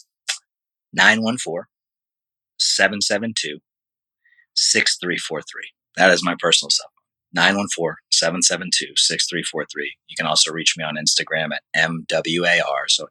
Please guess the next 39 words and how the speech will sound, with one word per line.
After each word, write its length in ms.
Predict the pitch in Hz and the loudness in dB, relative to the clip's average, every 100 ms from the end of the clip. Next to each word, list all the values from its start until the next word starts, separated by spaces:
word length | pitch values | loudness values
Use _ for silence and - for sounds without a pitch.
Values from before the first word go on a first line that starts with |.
| - | -6
M 220 | 82 82 | -4 -4
War 360 | 78 80 78 76 | 0 0 0 -4
Williams, 460 | 76 - - - | -6 -8 0 2
M-, 200 | 80 82 - | 2 -4 -4
M 220 | 98 104 98 | 0 2 4
W 320 | 98 92 90 | 2 4 4
A 140 | 90 | 4
R 280 | 85 92 90 | 4 0 0
W 320 | - 82 82 78 | -2 -2 -2 -2
I 240 | 78 78 80 | 0 0 -2
L 140 | 76 76 76 | -4 -4 -6
L 160 | 76 76 | -6 -4
I 180 | 76 73 | -4 -2
A 240 | 76 73 | -4 -4
M 120 | 73 69 | -8 -8
S 380 | 67 67 - - - | -4 0 0 -2 -6
on 160 | 76 | -8
Instagram. 560 | 78 90 107 110 113 123 - | -2 0 2 0 0 -4 -6
Reach 200 | - - | -2 0
out 140 | - | -2
to 40 | - | -6
me 80 | - | -6
that 180 | 78 76 | -4 -2
way. 220 | 82 85 - - - - - | -2 -4 -6 -6 -6 -6 0
Facebook, 360 | 87 - 95 - - _ _ | 2 2 0 -2 -18 _ _
Matthew 300 | 82 82 85 | 2 2 2
Williams. 400 | 85 87 87 - - | 0 0 2 0 0
I 80 | 80 | -2
know 160 | 82 | 0
there's, 360 | 78 76 - - | 0 2 0 0
it's 160 | - - | -2 0
a 40 | |
super 440 | - - 95 85 78 | 2 2 0 0 0
generic 520 | - 80 82 82 - | 0 2 0 0 -4
English 320 | 78 78 - | -4 0 0
name. 220 | 78 90 - | 0 -4 -6
<laughs> 680 | 147 - - 143 - - - | -4 -2 2 2 0 -4 -2
But, 140 | 165 | 0
uh, 440 | 87 - - - | 0 -4 -10 -6